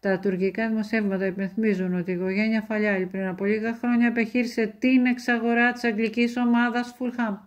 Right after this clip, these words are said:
Τούρκοι Κύπροι δημοσιογράφοι στην Κύπρο βλέπουν υπέργειο και υπόγειο πόλεμο, έτσι ακριβώς, και πολιτικούς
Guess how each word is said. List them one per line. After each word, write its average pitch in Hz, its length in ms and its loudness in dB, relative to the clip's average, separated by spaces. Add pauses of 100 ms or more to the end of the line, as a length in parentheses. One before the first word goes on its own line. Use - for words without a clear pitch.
(720)
Τούρκοι 247 360 4
Κύπροι 254 420 2
δημοσιογράφοι 240 680 0
στην 226 200 -4
Κύπρο 233 420 0
βλέπουν 233 520 0
υπέργειο 262 560 0
και 262 100 -4
υπόγειο 233 540 0
πόλεμο, 220 460 -2
έτσι 202 200 -4
ακριβώς, 226 480 -2
και 202 160 -4
πολιτικούς 202 600 -2